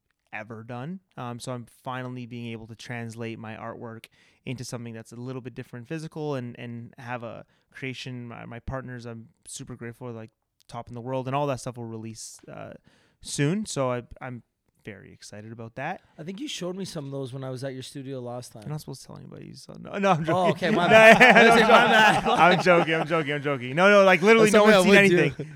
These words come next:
Speaker 1: No, it, it's exciting because the, the scale that we're trying to execute this at and the scale that we've been developing for and creating the framework for, um, is, like, one of the biggest things I've ever done. And, and, and because of that, I just, I didn't want outside distraction, truly. Like, I didn't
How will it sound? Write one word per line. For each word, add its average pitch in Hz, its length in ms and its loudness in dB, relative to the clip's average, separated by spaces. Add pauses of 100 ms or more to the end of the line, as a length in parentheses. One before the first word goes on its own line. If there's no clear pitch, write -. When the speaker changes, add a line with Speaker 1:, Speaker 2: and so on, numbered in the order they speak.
Speaker 1:
No, 175 220 6
it, 160 120 4
it's 175 340 -4
exciting 185 520 -4
because 151 520 -4 (120)
the, 147 300 -4
the 139 100 -10
scale 151 380 -4
that 143 120 -2
we're 135 140 -8 (220)
trying 135 260 -6
to 143 60 -10
execute 139 360 -12
this 131 160 -16
at 127 180 -8
and 123 120 -12
the 120 40 -14
scale 131 280 -8
that 127 80 -6
we've 123 160 -10
been 120 240 -12 (160)
developing 127 500 -8
for 143 180 -12
and 127 160 -12
creating 127 320 -12
the 120 100 -12
framework 139 500 -12
for, 190 340 -10 (440)
um, 120 200 -10
is, 127 160 -14
like, 143 160 -4
one 143 140 -4
of 139 40 -6
the 131 60 -6
biggest 127 300 -10
things 123 160 -12
I've 120 80 -12
ever 117 160 -10
done. 175 320 -10 (520)
And, 143 520 -4
and, 165 240 -4
and 185 120 -2
because 214 360 -6
of 190 140 -4
that, 135 300 -4
I 139 100 -8
just, 135 340 -12
I 147 80 -12
didn't 156 240 -6
want 143 260 -4
outside 131 300 -12
distraction, 120 640 -14
truly. 117 320 -14
Like, 120 140 -12
I 131 60 -6
didn't 139 280 -8